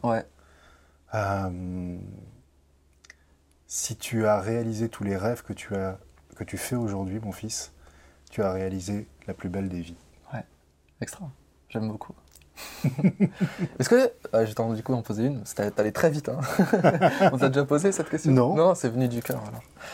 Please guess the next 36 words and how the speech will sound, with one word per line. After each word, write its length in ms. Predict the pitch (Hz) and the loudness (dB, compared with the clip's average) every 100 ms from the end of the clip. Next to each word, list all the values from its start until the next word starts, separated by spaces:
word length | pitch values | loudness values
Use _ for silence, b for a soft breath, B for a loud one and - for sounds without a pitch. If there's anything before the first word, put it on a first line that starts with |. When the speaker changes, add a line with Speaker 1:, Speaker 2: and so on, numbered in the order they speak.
| B B | B B
Speaker 1:
C'est 160 | - 127 | -2 4
quoi 140 | 175 | 4
les, 100 | 135 | 4
euh, 280 | 120 110 107 110 110 - - - | 2 0 -2 -6 -10 -12 -16 -18
je 60 | - | -6
sais 60 | |
pas, 60 | 123 | 0
le 100 | 120 | 0
livre 200 | 139 147 | 0 -2
que 80 | 131 | -6
tu 100 | 127 | -6
recommanderais 440 | 131 127 127 147 | -4 -2 -2 -2
au, 260 | 143 127 123 127 - _ - | -2 -4 -6 -12 -18 _ -12
à 40 | 135 | -6
quelqu'un 260 | 120 123 | -4 -2
qui 120 | 127 | -2
se 140 | 135 131 | -2 0
lance 260 | 139 139 | 0 -2
ou 40 | - | -4
quelqu'un 240 | 117 127 | -2 -2
qui, 280 | 123 123 117 | 0 -2 -4
qui 180 | - - | -8 -6
arrive 240 | 110 117 | -4 -4
à 40 | 110 | -6
un, 20 | |
Speaker 2:
À 1700 | 113 - - - _ - - - - - - - - - - _ - | -10 -10 -12 -20 _ -20 -20 -20 -20 -20 -20 -20 -20 -20 -20 _ 0
Speaker 1:
un 20 | |
Speaker 2:
quelqu'un 160 | 110 151 | 4 4
Speaker 1:
plafond 100 | 180 | 4
Speaker 2:
qui 60 | 170 | 2
Speaker 1:
de 40 | |
Speaker 2:
se 40 | - | 2
Speaker 1:
verre ? 80 | 185 | 4
Speaker 2:
lance 80 | 175 | 4
dans 80 | 156 | 2
l'entrepreneuriat ? 720 | 143 143 - 135 131 139 | 2 -2 0 2 2 0